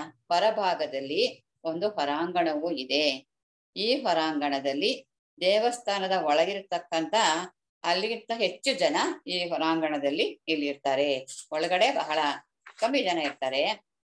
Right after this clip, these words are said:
ಹೊರಾಂಗಣದಲ್ಲಿ ಜಾಸ್ತಿ ಜನ ಇರ್ತಾರೆ. ಈಗ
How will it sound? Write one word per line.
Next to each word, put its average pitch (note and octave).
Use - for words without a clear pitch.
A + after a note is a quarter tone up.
ಹೊರಾಂಗಣದಲ್ಲಿ F3
ಜಾಸ್ತಿ C#3+
ಜನ C#3
ಇರ್ತಾರೆ. C3
ಈಗ A#3+